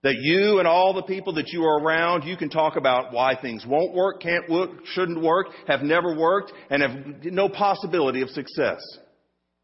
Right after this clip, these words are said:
That in your sphere of influence, you know all the reasons why not to do something.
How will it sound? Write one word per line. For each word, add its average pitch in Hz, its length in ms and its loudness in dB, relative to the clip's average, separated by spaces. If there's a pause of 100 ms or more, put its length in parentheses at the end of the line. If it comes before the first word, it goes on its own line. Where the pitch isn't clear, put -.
(880)
That 147 140 4
in 208 280 2
your 208 160 2
sphere 220 540 0
of 180 100 2
influence, 214 680 0
you 196 240 -6
know 196 300 4
all 208 400 4
the 208 80 0
reasons 196 420 -4
why 170 240 2
not 165 320 0
to 156 80 -8
do 131 160 -6
something. 90 440 -12